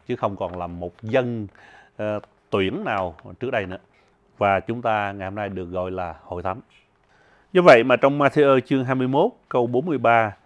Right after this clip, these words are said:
Đức Chúa Giêsu nói rằng: "Vậy nên ta nói với các ngươi, vương quốc Đức Chúa Trời sẽ bị cất khỏi các ngươi và ban cho một dân, sẽ đem kết quả về cho vương quốc ấy." Còn nói về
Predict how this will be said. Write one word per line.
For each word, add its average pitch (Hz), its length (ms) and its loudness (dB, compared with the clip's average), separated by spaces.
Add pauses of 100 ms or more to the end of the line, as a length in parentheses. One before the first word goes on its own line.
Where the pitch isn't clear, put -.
Đức 143 140 -6
Chúa 160 80 2
Giêsu 135 160 2
nói 147 120 0
rằng: 117 200 0
"Vậy 101 200 0
nên 127 300 0
ta 123 100 2
nói 131 160 2
với 214 100 0
các 214 180 0
ngươi, 147 320 2 (600)
vương 180 480 4
quốc 247 300 6
Đức 214 180 -2
Chúa 226 100 2
Trời 123 300 4
sẽ - 220 -4
bị 110 200 -2 (200)
cất - 200 2
khỏi 104 380 2
các 247 180 -2
ngươi 156 220 2
và 107 320 0
ban 165 440 2
cho 151 100 -4
một 117 240 -4
dân, 127 320 -2 (540)
sẽ - 180 -2
đem 151 380 0
kết 208 220 0 (120)
quả 95 460 2
về 113 420 -2
cho 117 100 -4
vương 104 220 -6
quốc 123 100 -6
ấy." 107 200 -8 (480)
Còn 110 280 0
nói 151 280 -2
về 110 460 0